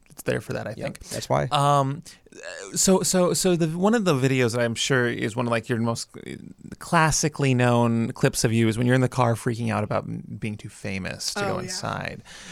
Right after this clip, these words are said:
Speaker 1: That was the first thing I've ever seen of you. I have to ask, what, there has to be some sort of story that, behind that, or were you just doing a video and that randomly came out of your mouth?
Speaker 3: Um, so our vlogs were the way we kind of, it's kind of like a self-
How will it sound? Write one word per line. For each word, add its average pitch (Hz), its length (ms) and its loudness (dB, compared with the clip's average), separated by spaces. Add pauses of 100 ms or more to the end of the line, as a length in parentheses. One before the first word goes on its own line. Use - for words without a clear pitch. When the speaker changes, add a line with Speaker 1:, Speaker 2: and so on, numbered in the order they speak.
(100)
Speaker 1:
That 170 140 6
was 226 80 2
the 233 80 -2
first - 260 0
thing 147 140 0
I've 139 140 6
ever 139 160 2
seen 135 180 0
of 117 100 0
you. 135 140 -2 (400)
I 185 140 4
have 247 220 0
to - 120 -2
ask, 151 160 0 (160)
what, 180 220 4 (240)
there 185 160 4
has 214 260 2
to - 80 -4
be 147 140 2
some 151 280 2
sort 160 180 0
of 117 100 0
story 120 180 2
that, 127 260 2
behind 117 300 2
that, 120 100 4
or 127 60 4
were 127 120 6
you 139 200 0
just 135 240 -2
doing 139 240 4
a 123 60 2
video 123 460 4
and 117 100 4
that 107 80 2
randomly 117 480 -2 (160)
came 127 160 -2
out 113 100 0
of 110 60 -4
your 107 100 -2
mouth? 107 260 -2
Speaker 3:
Um, 269 380 2
so 320 160 -2
our 311 160 4
vlogs 233 560 2
were 254 320 4
the 220 160 -2
way 226 160 4
we 247 140 2
kind 233 240 -2
of, 208 240 -6
it's 220 180 0
kind 269 220 2
of 277 40 0
like 302 140 4
a 247 60 0
self- - 1120 2